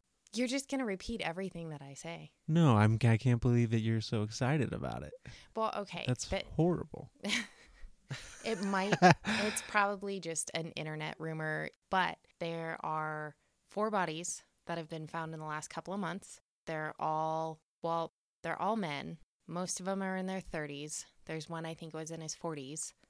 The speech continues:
Speaker 1: They haven't released, well, at least I didn't look too much into it. They haven't released how they died, but they were all found non-responsive and deceased floating in the lake, which the local P D says there's no se-, serial killer,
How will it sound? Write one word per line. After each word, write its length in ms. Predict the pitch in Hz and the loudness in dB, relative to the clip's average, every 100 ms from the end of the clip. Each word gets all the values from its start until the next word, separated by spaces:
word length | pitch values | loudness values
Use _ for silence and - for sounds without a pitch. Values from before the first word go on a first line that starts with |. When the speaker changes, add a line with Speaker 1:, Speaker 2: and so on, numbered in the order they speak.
| _ _ _ - | _ _ _ -6
Speaker 1:
They 560 | 156 151 147 147 143 123 | -4 -2 -4 -6 -8 -8
haven't 680 | - 147 151 151 147 - - | -8 -8 -6 -8 -8 -12 -12
released, 480 | 156 151 151 160 - | -10 -10 -8 -8 -6
well, 140 | 151 143 | -6 -6
at 80 | |
least 200 | 160 160 | -6 -6
I 120 | 139 160 | -4 -2
didn't 240 | 151 127 | -4 -8
look 120 | 143 | -12
too 140 | - 170 | -10 -10
much 220 | 147 165 | -8 -10
into 180 | 151 143 | -10 -10
it. 80 | |
They 80 | 151 | -8
haven't 320 | 151 175 185 | -6 -6 -6
released 640 | 185 165 143 139 151 - - _ _ | -6 -8 -8 -10 -8 -10 -12 _ _
how 160 | - 175 | -2 -2
they 160 | 170 | -2
died, 380 | 185 202 208 214 - _ _ | -4 -2 -2 -4 -10 _ _
but 220 | 175 - | 0 0
they 100 | 170 | -2
were 200 | 160 160 | -2 -2
all 180 | 147 160 | 0 -2
found 600 | - 156 151 156 160 156 - _ | -4 -6 -4 -6 -8 -12 -16 _
non-responsive 1040 | 165 160 151 147 - 151 151 151 143 143 - | -2 -2 -4 -6 -4 -4 -4 -4 -4 -6 -12
and 140 | - 156 | -10 -8
deceased 560 | 147 - 160 143 - | -6 -4 -4 -6 -8
floating 480 | - - 156 147 143 143 | -8 -4 -4 -4 -8 -8
in 180 | 156 | -6
the 80 | 151 | -6
lake, 460 | 143 147 - - - - _ _ - | -6 -6 -6 -10 -14 -18 _ _ -4
which 380 | 165 156 - - _ - | -4 -2 -4 -4 _ -8
the 180 | 156 156 | -6 -4
local 360 | 170 220 214 | -2 -2 -2
P 260 | 190 196 185 | -4 -4 -2
D 220 | 185 156 | -2 -2
says 420 | - 165 151 147 | -2 0 -2 -4
there's 280 | - 151 175 | -4 -4 0
no 140 | 180 | 0
se-, 300 | 202 - 170 - | 2 2 2 0
serial 460 | - 214 202 175 156 | 0 2 2 0 0
killer, 440 | 165 151 143 156 | -2 -2 -2 -4